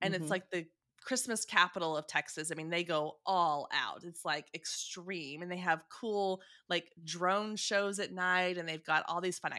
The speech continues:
Speaker 2: Mm.
Speaker 1: activities all the time. And I was like, "What you need to do," 'cause she focuses on this area too. I was like, "You need to go into these moms groups and be like, 'Hey, this is this really cool thing happening this week. Just wanted everybody to be able to know,'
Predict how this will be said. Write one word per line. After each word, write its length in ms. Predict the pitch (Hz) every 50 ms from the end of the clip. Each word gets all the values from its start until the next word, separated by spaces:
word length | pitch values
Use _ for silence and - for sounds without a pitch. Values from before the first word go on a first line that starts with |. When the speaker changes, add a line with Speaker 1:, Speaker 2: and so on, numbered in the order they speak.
| - _ -
Speaker 2:
Mm. 240 | 170 170 165 156 -
Speaker 1:
activities 120 | 240 226
all 80 | 220 208
the 60 | 208 208
time. 380 | - 214 202 196 196 190 190
And 500 | 196 - - - - _ _ _ - -
I 20 | 220
was 100 | 220 226
like, 140 | 226 220
"What 280 | 220 214 220 254 285 285
you 100 | 285 302
need 160 | 262 247 226
to 60 | 220 190
do," 140 | 180 160 160
'cause 160 | - 185 -
she 160 | - - 220
focuses 440 | - - 175 175 - 185 - - 180 175
on 120 | 156 160
this 140 | 156 - -
area 260 | - 156 151 156 -
too. 140 | - - 285
I 40 | 262
was 100 | 240 -
like, 140 | 202 - - - - - _ _ -
"You 200 | 202 208 240 262
need 160 | 294 359 381
to 80 | 320 285
go 140 | 240 233 220
into 100 | 214 208
these 140 | 202 190 196
moms 320 | 180 165 175 202 226 214
groups 420 | 202 - 165 143 135 - - - - -
and 140 | 190 190
be 120 | 196 202 196
like, 340 | 180 170 165 160 156 - - _ _ _ _ _ _ _ -
'Hey, 180 | 311 330 277 233
this 180 | 214 262 -
is 100 | 302 269
this 200 | 277 277 - -
really 160 | 220 214 220
cool 220 | 220 - - 208 202
thing 200 | - 208 196 196
happening 420 | 190 185 185 190 - 196 190 185
this 180 | 175 170 - -
week. 140 | 185 180 -
Just 160 | 185 - -
wanted 160 | 190 185 185 175
everybody 220 | 175 175 170 170
to 60 | 165
be 60 | 165 170
able 120 | 156 156 160
to 60 | 196
know,' 460 | 269 294 262 208 180 170 165 165 165